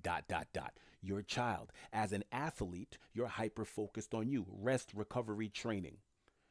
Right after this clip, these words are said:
And not including the fact that if you're a brand ambassador, that's just if you're a track person. What happens when you're a LeBron?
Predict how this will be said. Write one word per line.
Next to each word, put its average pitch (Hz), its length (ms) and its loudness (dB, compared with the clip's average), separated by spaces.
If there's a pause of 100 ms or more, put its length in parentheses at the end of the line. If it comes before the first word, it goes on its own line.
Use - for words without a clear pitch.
(140)
And 98 160 2
not 131 200 4
including 151 480 2
the 98 80 2
fact - 300 0
that 110 180 0
if 110 160 0
you're 113 200 4
a 98 80 4
brand 117 600 4
ambassador, 80 800 0 (380)
that's 196 240 4
just - 200 2
if 104 140 0
you're 87 140 -2
a 73 40 -4
track - 460 2
person. - 380 -10 (400)
What 165 140 6
happens 165 360 0
when 139 100 4
you're 131 160 2
a 110 60 6
LeBron? 95 520 2